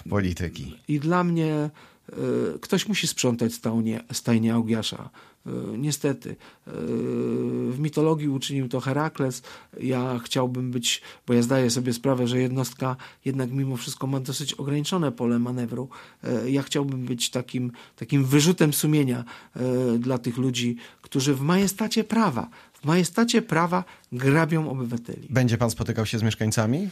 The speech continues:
Speaker 1: y, Gorzowa, Woko Woko?
Speaker 2: Yy, staram się robić to drogą, y, internetową.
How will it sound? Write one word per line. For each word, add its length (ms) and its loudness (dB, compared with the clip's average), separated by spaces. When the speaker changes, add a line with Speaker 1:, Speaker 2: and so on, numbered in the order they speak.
Speaker 1:
y, 240 0
Gorzowa, 420 2
Woko 220 -2
Woko? 360 0
Speaker 2:
Yy, 1080 0
staram 380 4
się 140 6
robić 300 2
to 140 4
drogą, 500 2
y, 40 0
internetową. 960 0